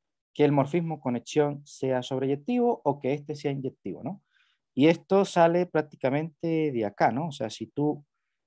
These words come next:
le aplicas el funtor home de, de B en la primera variable, pues te va a quedar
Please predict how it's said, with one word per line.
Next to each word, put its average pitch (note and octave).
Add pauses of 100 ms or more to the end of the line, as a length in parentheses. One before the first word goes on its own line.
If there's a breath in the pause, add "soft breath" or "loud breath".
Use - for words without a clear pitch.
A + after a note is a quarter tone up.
(140)
le A2+
aplicas D3
el G#2
funtor B2+
home G#3 (680)
de, A2
de A2
B D3+
en A2+
la A2
primera C3
variable, G3
pues C3+
te -
va A#2
a A#2
quedar A2+